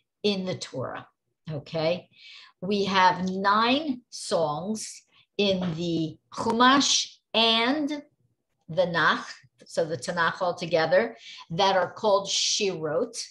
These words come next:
okay, which is the feminine. That's how they are pluraled, okay? And the plural for the tenth song, which will be in the time of Mashiach, if we want, is a, is, would be a shir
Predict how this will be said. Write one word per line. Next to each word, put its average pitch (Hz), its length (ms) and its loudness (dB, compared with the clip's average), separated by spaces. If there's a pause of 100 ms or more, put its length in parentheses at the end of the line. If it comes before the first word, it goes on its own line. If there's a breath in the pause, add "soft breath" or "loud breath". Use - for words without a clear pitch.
(380)
okay, 165 380 -2
which 185 260 -2
is 165 180 -8
the 165 160 -10 (220)
feminine. 185 680 0 (360)
That's 175 260 2
how 170 180 2
they 170 240 6
are 151 260 0 (100)
pluraled, 170 600 -4 (340)
okay? 170 580 -4 (540 loud breath)
And 202 240 2
the 214 160 -4
plural 269 720 4
for 196 200 2
the 185 300 -8
tenth - 380 -2
song, 160 500 -6
which 175 180 -6
will 180 120 -8
be 233 280 -2
in 226 120 0
the 214 80 -2
time 190 360 -2
of 170 180 -4 (220)
Mashiach, 202 680 2 (680)
if 214 220 4
we 196 120 -4
want, 190 420 -6
is 196 220 2
a, 185 580 0
is, 175 340 -6
would 190 200 -2
be 190 200 2
a 170 60 4
shir 180 840 4